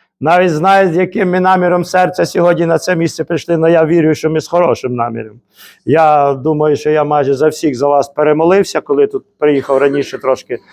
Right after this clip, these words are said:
І якщо, ну, можливо, за дітей, за винятком, бо вони не завжди приходять, а ті, що тут сьогодні, вони, ви приходите, я стараюся за вас перемалюватися, і, і,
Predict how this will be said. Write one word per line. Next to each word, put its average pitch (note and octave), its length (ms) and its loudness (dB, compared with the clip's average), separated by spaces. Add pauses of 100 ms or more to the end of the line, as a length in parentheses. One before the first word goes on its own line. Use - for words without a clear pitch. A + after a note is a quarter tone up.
(400)
І C3+ 80 4
якщо, D3 920 2
ну, D#3+ 100 2
можливо, D#3 420 2
за C#3+ 120 2
дітей, C#3+ 540 0
за A#2 200 -2
винятком, C3 500 -2
бо C3 120 0
вони C#3 160 -2
не C#3 100 2
завжди B2+ 340 0
приходять, B2+ 640 -2
а A2+ 180 -2
ті, C3+ 200 -2
що C3+ 180 -2
тут C3+ 260 -2
сьогодні, C3+ 460 0
вони, C3 340 0
ви C3 160 0
приходите, D3 640 0 (380)
я B2+ 100 0
стараюся C3+ 520 0
за B2 120 0
вас C3+ 240 0
перемалюватися, C3 960 0
і, G#2+ 280 -4 (340)
і, A#2 100 -4